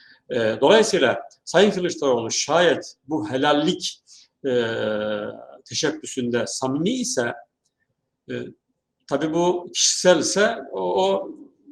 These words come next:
öncelikle, e, Deniz Baykal'la kendisi arasındaki bir mesele olması lazım ama biz öyle anlamıyoruz. Bu millete ilan ettiğine göre demek ki milletten helallik diliyor demektir. E, o zaman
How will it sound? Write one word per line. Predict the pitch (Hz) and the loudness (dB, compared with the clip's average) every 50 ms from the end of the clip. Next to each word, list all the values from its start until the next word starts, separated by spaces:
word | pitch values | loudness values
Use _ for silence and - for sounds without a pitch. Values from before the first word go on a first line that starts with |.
| - - _ _ _ _ - - - | -20 -20 _ _ _ _ -10 -4 -2
öncelikle, | 170 160 156 156 127 123 - - 151 | -2 0 2 0 0 -2 -2 0 0
e, | 160 180 208 - 160 135 - - _ - | 0 0 0 -2 -6 -8 -8 -6 _ -2
Deniz | 165 143 143 139 135 | 0 2 2 2 2
Baykal'la | 185 170 - - 127 139 165 156 | 2 2 2 0 -2 -2 -2 -2
kendisi | - - 160 160 160 - 165 | 0 0 0 0 0 0 0
arasındaki | 143 139 - - - 131 113 - 117 | 0 0 0 -2 -6 -8 -8 -8 -12
bir | 113 104 | -14 -14
mesele | 110 107 - - 117 117 117 - | -12 -12 -10 -10 -8 -8 -6 -4
olması | - 120 113 110 107 - 120 110 | -4 -4 -6 -6 -12 -12 -10 -8
lazım | 107 120 127 165 208 208 | -6 -6 -4 -4 -4 -2
ama | 185 165 160 190 - - - _ _ _ _ _ _ - | 0 0 0 -2 -2 -8 -16 _ _ _ _ _ _ -2
biz | 180 180 | 2 4
öyle | 185 190 196 | 6 6 8
anlamıyoruz. | 196 196 196 196 185 170 139 120 120 110 110 123 123 | 6 6 6 4 4 2 2 2 0 -2 -4 -4 -4
Bu | 139 143 | -4 -2
millete | 147 147 147 143 143 143 143 135 | 0 0 0 0 0 0 -2 0
ilan | 135 147 147 143 | 0 0 0 -2
ettiğine | - - 214 185 143 | -4 -4 -2 -2 0
göre | 151 165 165 | 0 -2 -2
demek | 160 147 139 127 - | -2 -2 -2 -4 -2
ki | - 196 220 220 _ _ - - - _ _ _ - | -2 -4 -4 -4 _ _ -20 -20 -20 _ _ _ -4
milletten | 156 170 185 202 196 196 233 208 | 0 2 4 4 4 6 4 4
helallik | 160 156 156 156 135 127 120 117 - - | 4 4 2 2 2 2 0 -4 -6 -6
diliyor | - 107 104 107 107 107 | -6 -6 -6 -6 -8 -8
demektir. | - 101 95 104 - - - - - - _ _ _ _ _ _ _ - | -10 -12 -16 -16 -16 -16 -18 -18 -18 -20 _ _ _ _ _ _ _ -2
E, | 175 | 2
o | 180 180 180 | 4 4 4
zaman | 185 247 233 170 147 - - - | 4 2 2 0 0 -2 -4 -10